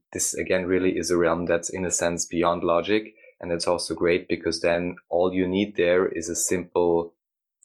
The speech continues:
intuition or a simple decision. And then the mental concepts, they are just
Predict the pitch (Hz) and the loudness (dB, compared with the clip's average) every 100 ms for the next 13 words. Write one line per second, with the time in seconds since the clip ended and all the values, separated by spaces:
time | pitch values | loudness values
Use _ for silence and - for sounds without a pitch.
0 | - _ _ 110 104 110 113 - 90 87 | -20 _ _ -4 0 0 0 -2 -6 -6
1 | - - - - 87 - 113 92 80 - | -6 -10 -10 -8 -4 0 0 -2 -8 -10
2 | _ _ _ - 92 92 92 92 87 92 | _ _ _ -10 -4 0 0 0 -2 0
3 | 98 - 87 87 87 92 - - 90 85 | -2 -2 -2 -2 0 -2 -2 -2 0 2
4 | 82 82 87 85 - - - | 2 0 0 0 -2 -10 -16